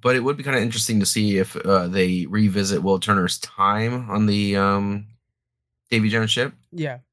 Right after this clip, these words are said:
Speaker 1: Um, but then again, it, they, I could see it just continuing off of when he was released from his curse, and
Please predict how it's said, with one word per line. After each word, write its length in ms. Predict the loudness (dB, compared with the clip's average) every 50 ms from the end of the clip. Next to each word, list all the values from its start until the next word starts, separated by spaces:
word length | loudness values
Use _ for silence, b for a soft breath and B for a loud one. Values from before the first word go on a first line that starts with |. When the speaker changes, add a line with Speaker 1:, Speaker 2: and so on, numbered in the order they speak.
| _ _ _ _ _ _ _ -4
Speaker 1:
Um, 680 | -2 0 0 0 0 0 -2 -4 -6 -8 -8 -10 -12 _ _ _ _ _ _ _ _ _ _ _ _ _ _ _ _ _ _ _ _ _ _ _ _ _ _ _ _ _ _ _ _ 0
but 320 | 2 2 2 0 -2 -6 _ -12
then 260 | -6 0 2 2 2 2
again, 580 | 2 0 0 0 0 0 2 2 0 0 -2 -2
it, 240 | -2 0 0 0 -2
they, 260 | 0 2 2 2 2 0 -2 -2
I 80 | -2
could 120 | 0 0 0
see 140 | 0 2 2
it 40 | 2
just 120 | 0 -2 -2
continuing 380 | -4 -2 0 0 2 2 2 2
off 180 | 2 2 0 0
of 100 | -2 0
when 160 | 0 0 0
he 200 | 0 0 0 0
was 520 | 0 0 -2 -2 -4 -8 -10 -12 -14 -14 -8
released 420 | -4 -2 -2 0 0 0 0 0
from 240 | 0 0 0 0 0
his 180 | 0 0 -2 -2
curse, 460 | 0 0 0 0 0 0 -2 -4 -4
and 320 | -6 -8 -12 -14 -18 -20